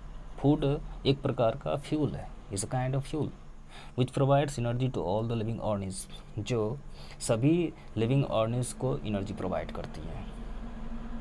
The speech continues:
The living organisms use the chemical energy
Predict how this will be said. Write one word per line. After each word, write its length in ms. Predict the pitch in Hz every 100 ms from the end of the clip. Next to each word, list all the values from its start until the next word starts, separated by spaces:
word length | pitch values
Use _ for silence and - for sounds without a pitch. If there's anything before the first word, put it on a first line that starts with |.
| - - - - - - - - - - -
The 120 | - 117
living 300 | 123 151 147
organisms 520 | 143 151 151 120 113
use 180 | 120 107
the 80 | 110
chemical 280 | 90 98 113
energy 340 | 113 107 117